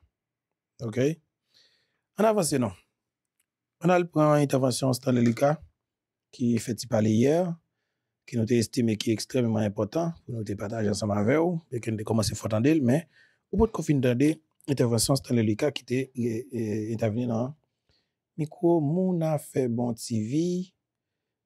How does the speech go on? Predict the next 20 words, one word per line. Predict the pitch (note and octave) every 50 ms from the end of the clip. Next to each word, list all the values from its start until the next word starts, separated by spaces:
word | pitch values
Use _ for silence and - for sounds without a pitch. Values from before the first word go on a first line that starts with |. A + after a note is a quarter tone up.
| _ -
e, | - A2 G#2+ A#2 A2 G#2+ G#2
ki | - -
se | - - A#2+
Jimmy, | G2+ F#2 - C3+ C#3+ C#3+ D3+ F3 F#3 - _ _ _ _ _ _ _ _ _ _ _ _ _ -
Moun | A2+ A#2 A2+
Afè | G#2 - B2 G#2+
Bon | G#2 G2 -
T | - - G#2
V. | G2+ A2+ C#3 D#3+ - _ _ _ _ _ _ _ _ _ _ _ _ _ _ _ -
Nou | C#3+ D3 E3
prale | D#3+ D#3 C#3 B2+ B2+ B2+ B2+ B2+ C3
pou | B2 B2 A#2+ A2+
nou | G#2+
rete | A2+ A2+ G#2 - A#2 A2 G#2
ta | G#2 G2
fè | - -
ou | G#2 G2 F#2 F#2+
tande, | G2+ F#2+ F#2 G2+ G2 G#2 G2+ G2+ G2
zanmi | F#2 G#2 G2 F#2+ F#2 G2 F#2+
nou, | G2+ G#2 G#2 G#2 G2+